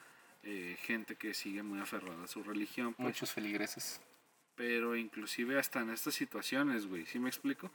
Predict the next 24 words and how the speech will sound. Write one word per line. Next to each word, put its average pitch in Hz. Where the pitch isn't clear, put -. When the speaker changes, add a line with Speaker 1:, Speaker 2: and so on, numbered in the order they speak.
Speaker 2:
Ajá. 113
Speaker 1:
Hay 120
unas, 143
hay, 120
llegamos 117
a, 104
o 117
yo 123
siento 160
que 131
en 113
esta, 120
en, 113
en 123
esta 123
etapa 131
también 113
de 117
pandemia 107
llegamos 107
a 117
un 107
punto 113
donde 92